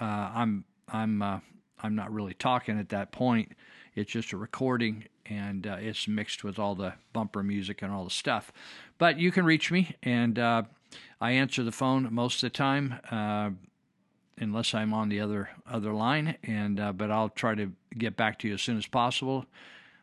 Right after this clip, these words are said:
I'm not talking about a day. Usually the, within just a,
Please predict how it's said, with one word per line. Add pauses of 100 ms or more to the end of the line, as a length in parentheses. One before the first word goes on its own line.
I'm
not
talking
about
a
day.
Usually
the, (140)
within
just
a,